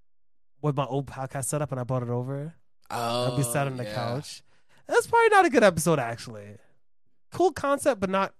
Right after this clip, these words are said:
Speaker 1: good execution.
Speaker 2: Yeah.
Speaker 1: Now it would sound better. I'll just move this over there. It'd be fine. Um, that was Super Tuesday Eve.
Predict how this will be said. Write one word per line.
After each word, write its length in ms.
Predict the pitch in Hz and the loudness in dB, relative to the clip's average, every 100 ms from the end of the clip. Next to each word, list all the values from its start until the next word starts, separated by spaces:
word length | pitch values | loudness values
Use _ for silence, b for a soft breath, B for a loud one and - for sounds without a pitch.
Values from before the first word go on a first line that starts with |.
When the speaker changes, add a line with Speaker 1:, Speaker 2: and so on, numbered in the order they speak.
| _ 147 | _ -4
Speaker 1:
good 140 | 165 | -2
execution. 600 | 110 - 123 120 - - - _ _ _ - | -2 -6 -10 -10 -10 -14 -20 _ _ _ -2
Speaker 2:
Yeah. 60 | |
Speaker 1:
Now 240 | 208 392 392 | 2 6 8
it 40 | |
would 100 | 214 | 6
sound 280 | - 190 165 | 4 2 4
better. 280 | 160 135 123 | 4 2 0
I'll 140 | 139 147 | 0 0
just 180 | 147 127 | -2 -2
move 180 | 139 | -2
this 260 | 120 139 - | -2 -4 -4
over 220 | 127 123 | -6 -6
there. 200 | 117 101 | -8 -10
It'd 120 | 104 | -12
be 60 | 110 | -12
fine. 360 | - 117 98 98 _ _ _ _ - | -12 -14 -14 -18 _ _ _ _ -2
Um, 460 | 139 139 131 131 - _ _ _ _ - - _ _ - | 0 2 0 -6 -12 _ _ _ _ -20 -20 _ _ -4
that 100 | 156 | -2
was 120 | 147 | 0
Super 160 | 160 143 | -2 -2
Tuesday 300 | 143 127 123 | -2 -4 -4
Eve. 280 | 123 98 | -6 -10